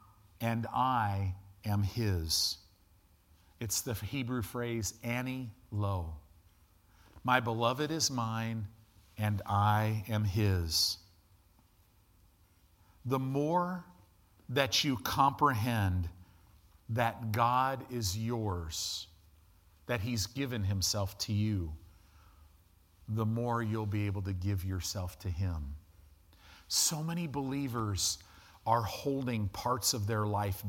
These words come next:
back from him. You know, there's some unforgiveness that they don't want to give the Lord. There, there's, there's some obedience that they don't want to walk in. And obedience seems to be a kind of a,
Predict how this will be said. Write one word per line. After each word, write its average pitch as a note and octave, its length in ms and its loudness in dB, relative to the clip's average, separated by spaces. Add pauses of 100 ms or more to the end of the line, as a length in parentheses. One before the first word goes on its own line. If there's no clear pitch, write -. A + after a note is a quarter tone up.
back G2+ 380 -2
from G2+ 260 -2
him. F2+ 240 0 (2000)
You B2 100 2
know, B2 140 4
there's A#2 220 2
some C3 180 2
unforgiveness A#2 840 4
that A2 120 -2
they A2 140 0
don't A2+ 160 0
want G#2+ 180 2
to G2+ 60 -2
give G2 240 0
the G2+ 80 -2
Lord. F2+ 400 -4 (1120)
There, B2+ 180 2
there's, B2 300 2 (180)
there's C#3 200 6
some C3 180 6
obedience A#2+ 720 2
that G#2 100 -2
they A2+ 140 -2
don't A2+ 160 -2
want A2 180 0
to G2+ 60 0
walk G2+ 420 -2
in. F2+ 180 -6 (960)
And A2 100 -2
obedience A2 560 0
seems G#2+ 300 0
to G#2+ 60 -4
be G2+ 140 -2
a - 20 -2
kind G#2+ 240 -4
of G2+ 80 -2
a, F2 160 -4